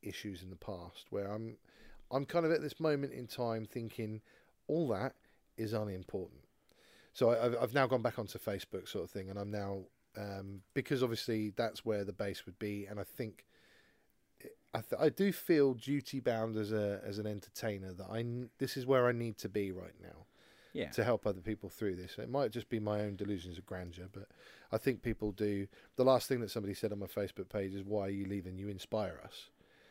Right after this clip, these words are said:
Speaker 1: And that's, and there's been three people, four people, like,
Speaker 2: Mm.
Speaker 1: probably more than that, that have told me I've been an inspiration to them with what I've been doing because I do so much.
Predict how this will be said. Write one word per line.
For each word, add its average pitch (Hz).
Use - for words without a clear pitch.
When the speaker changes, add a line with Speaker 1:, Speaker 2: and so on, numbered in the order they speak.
Speaker 1:
And 107
that's, 101
and 98
there's 104
been 104
three 127
people, 117
four 117
people, 98
like, 98
Speaker 2:
Mm. 73
Speaker 1:
probably 117
more 110
than 104
that, 104
that 113
have 95
told 107
me 101
I've 95
been 101
an -
inspiration 110
to -
them 101
with 95
what 98
I've 92
been 95
doing 104
because 95
I -
do 92
so 92
much. -